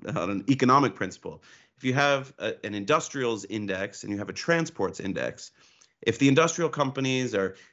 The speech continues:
manufacturing lots of goods and, and the economy looks like it's raging, but those goods are not being shipped to customers, right? The transports are not confirming a new high in the industrials or vice versa. Um,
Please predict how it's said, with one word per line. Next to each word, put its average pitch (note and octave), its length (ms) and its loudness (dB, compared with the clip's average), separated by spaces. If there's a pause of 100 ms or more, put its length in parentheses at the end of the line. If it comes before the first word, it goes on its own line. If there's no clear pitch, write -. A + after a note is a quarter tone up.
manufacturing C3 760 2
lots C#3 320 2
of B2 160 -6
goods D3+ 440 6
and, G#2 180 -2
and G2+ 440 -2
the F#2+ 60 -4
economy D3+ 320 2
looks C3+ 240 2
like A#2+ 140 2
it's F#2+ 180 -6
raging, G#2 800 4 (520)
but A#2 120 -8
those C3+ 220 4
goods D3+ 260 4
are A#2+ 60 2
not C3+ 200 2
being B2+ 200 -2
shipped - 440 -6
to - 120 -14
customers, C3+ 580 -6
right? G2 160 -2
The G2+ 80 -2
transports C3+ 640 2
are G2 120 0
not A2 380 0
confirming A#2+ 920 -2 (300)
a G2+ 80 -2
new A#2 240 4
high G2+ 380 4
in G2+ 120 4
the G2 80 2
industrials G2 500 0
or A#2+ 60 -2
vice F2+ 220 2
versa. E2 400 -4 (400)
Um, G2 340 2